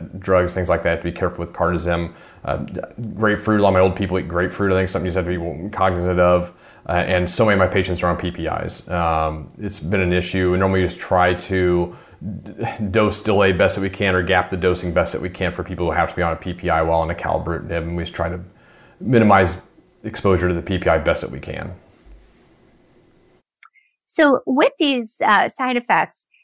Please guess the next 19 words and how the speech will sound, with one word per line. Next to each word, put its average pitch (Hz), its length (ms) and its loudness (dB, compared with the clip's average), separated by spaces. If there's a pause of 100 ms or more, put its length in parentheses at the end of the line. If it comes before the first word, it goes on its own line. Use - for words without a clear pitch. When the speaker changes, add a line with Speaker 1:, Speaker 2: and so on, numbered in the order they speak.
Speaker 2:
there's 247 180 4
actually 415 300 2
been 277 100 4
a 226 80 2
number 202 260 0
of 220 140 0
clinical 220 320 -4
trials 190 400 4
that 208 140 0
have 196 180 2 (140)
looked 226 460 -6
to 254 100 -4
see 214 440 -2
if 202 220 2
switching 240 680 0
B 208 160 -4
T 214 100 -6
K 202 300 -2
inhibitors 190 640 2